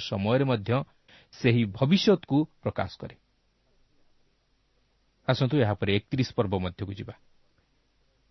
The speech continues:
ଏହି ଏକତିରିଶ ପର୍ବଟି ଇସ୍ରାଏଲ ଜାତି ପ୍ରତି ଈଶ୍ୱରଙ୍କର ଗୌରବମୟ ପ୍ରତିଜ୍ଞାଯୁକ୍ତ ବାକ୍ୟ। ତିରିଶ ପର୍ବରୁ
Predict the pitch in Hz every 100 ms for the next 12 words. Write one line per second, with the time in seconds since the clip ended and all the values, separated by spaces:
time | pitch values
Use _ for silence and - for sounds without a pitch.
0 | _ 120 123 113 - 127 - 101 92 92
1 | 139 196 _ _ - 131 - 175 160 110
2 | 95 113 107 98 110 - 151 147 135 139
3 | 135 110 104 117 117 113 113 - 98 127
4 | 156 156 147 - 98 92 - 107 _ _
5 | _ _ _ _ _ _ _ _ _ _
6 | _ _ _ _ _ _ _ 127 139 -
7 | 123 107 117